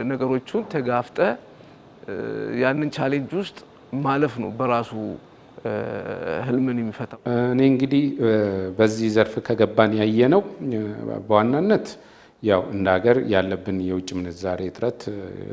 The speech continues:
Speaker 2: ስፔር ፓርቶችን ለመግዛት፣ እ፣ ትንሽ፣ እ፣ ችግር ነበረ። እሱንም ያው ኤክስፖርትም ስለምንሰራና ንግድ ባንክም ሰፖርት ስላደረገን፣ እ፣ እሱን ለመቅረፍ ችለናል። ሆኖም ግን፣ እ፣ በተቻለ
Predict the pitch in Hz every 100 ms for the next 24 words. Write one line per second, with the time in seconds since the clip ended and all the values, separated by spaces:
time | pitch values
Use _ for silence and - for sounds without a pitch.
0 | 95 90 - 98 - 92 - 92 - 95
1 | 92 90 92 139 - - - - _ 98
2 | 90 85 92 90 87 - - 90 87 87
3 | - 92 90 85 82 - 98 175 - -
4 | 95 92 87 92 92 90 - 160 101 98
5 | 92 - - 92 - 87 - 90 95 85
6 | 92 90 90 131 160 113 101 92 87 85
7 | 85 92 92 - - - - 90 85 92
8 | 92 98 147 170 - - - - - 92
9 | 92 87 - 104 95 95 92 92 - 90
10 | - - 95 92 110 180 - - 101 104
11 | 110 107 110 139 214 - - - - -
12 | 113 92 90 87 87 87 90 92 98 98
13 | 95 98